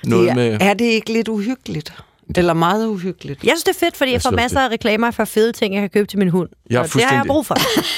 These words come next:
Speaker 1: <laughs> Jeg er helt med Maja på den der, fordi det, jeg
Speaker 3: Ja.
Speaker 1: synes også, det er meget, for jeg kan ikke se et problem i det.
Speaker 3: Øh, men jeg kan godt forstå, at du tager det der personligt.
Speaker 2: Jamen, jeg,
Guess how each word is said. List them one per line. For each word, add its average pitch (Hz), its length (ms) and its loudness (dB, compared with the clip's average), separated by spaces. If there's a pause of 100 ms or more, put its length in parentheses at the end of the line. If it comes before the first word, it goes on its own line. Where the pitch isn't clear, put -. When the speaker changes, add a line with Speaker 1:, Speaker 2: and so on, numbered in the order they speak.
(160)
Speaker 1:
<laughs> - 600 -4
Jeg 123 80 4
er 123 60 0
helt 123 160 0
med 104 100 2
Maja 92 240 0
på 95 100 -4
den 87 160 -4
der, 87 140 -2
fordi 87 200 -8
det, 87 120 -8
jeg 101 80 0
Speaker 3:
Ja. 95 80 2
Speaker 1:
synes - 120 -6
også, 85 100 -2
det - 40 -4
er 82 40 -4
meget, 82 160 -2
for 95 80 -2
jeg 90 80 -2
kan - 140 -4
ikke - 160 -8
se - 120 -4
et - 80 -12
problem 82 300 -8
i - 20 -8
det. - 140 -12 (360)
Speaker 3:
Øh, 190 60 4
men 180 220 4
jeg 185 80 4
kan 185 100 2
godt 196 120 0
forstå, 285 140 0
at 233 40 0
du 190 60 -6
tager 185 100 0
det 175 120 0
der 233 80 4
personligt. 196 420 0
Speaker 2:
Jamen, 233 260 2
jeg, 226 120 2